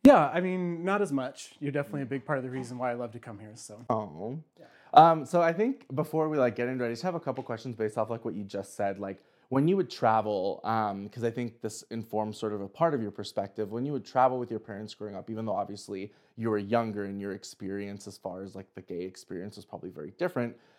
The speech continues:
Speaker 2: where did you travel mostly, like, in the U S? Like, where were some notable places you traveled growing up?
Speaker 1: Yeah, so <clears throat> when I say that my parents were teachers, the obvious thing about that is they had, like, the whole summer off.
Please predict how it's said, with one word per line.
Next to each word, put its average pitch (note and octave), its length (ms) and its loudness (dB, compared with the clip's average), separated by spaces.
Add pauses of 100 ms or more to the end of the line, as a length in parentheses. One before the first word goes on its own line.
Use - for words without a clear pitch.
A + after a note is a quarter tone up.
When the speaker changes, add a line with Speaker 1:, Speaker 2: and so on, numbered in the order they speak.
(160)
Speaker 2:
where C3 280 4
did C#3 80 -4
you D#3 100 0
travel D3 340 4
mostly, C3+ 340 0
like, A2+ 160 0
in A#2 60 -4
the G#2 80 -4
U G2 260 -2
S? C3+ 340 0
Like, B2 140 -2
where B2+ 260 2
were E3+ 80 0
some C3+ 300 -2
notable A2+ 340 0
places G#2 360 -10
you F#2+ 80 -12
traveled F#2+ 440 -6
growing C2+ 240 -14
up? - 220 -12
Speaker 1:
Yeah, G3+ 240 8
so D#3+ 480 0 (140)
<clears throat> C3+ 260 -6
when F3+ 160 2
I F3 140 0
say G#3 200 2
that G3 100 -4
my D#3+ 100 -4
parents C#3+ 360 -6
were C3 60 -10
teachers, B2+ 560 -8
the B2+ 240 -2
obvious C3+ 320 -2
thing B2+ 100 -10
about A#2+ 200 -6
that A#2+ 120 -10
is A2+ 80 -16
they A#2+ 100 -8
had, B2 140 -10
like, A#2 180 -12 (140)
the A#2+ 140 -6
whole C3+ 500 -2
summer A#2+ 400 -4
off. A2+ 300 -8